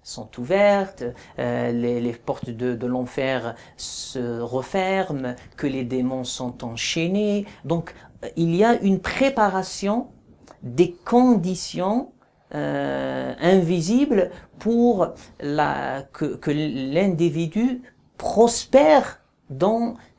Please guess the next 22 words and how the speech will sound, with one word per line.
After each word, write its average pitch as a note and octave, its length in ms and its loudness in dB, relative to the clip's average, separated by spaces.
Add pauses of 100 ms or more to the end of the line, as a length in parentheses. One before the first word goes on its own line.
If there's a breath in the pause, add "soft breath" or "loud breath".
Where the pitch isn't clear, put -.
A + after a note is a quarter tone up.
(100)
cette D#3+ 440 -4
voie E3 460 2
spirituelle D3 1040 -2 (260 loud breath)
et D3 160 0
qu'il D3+ 440 -2
va G#3 360 4
vers, E3+ 400 0 (240 loud breath)
euh, B2+ 540 -2
la C3+ 120 -2
quête E3+ 340 -2
de C#3+ 360 -2 (160 loud breath)
cette - 400 -6
piété, C#3+ 720 -6
euh, B2 360 -4 (100)
qui C#3+ 480 -6
est, B2+ 40 -4
euh, A#2+ 280 -6 (180)
importante G3 840 0 (360 loud breath)
dans, D3+ 560 -2
euh, A#2 800 -8
son C#3 260 -6
salut. F3 440 4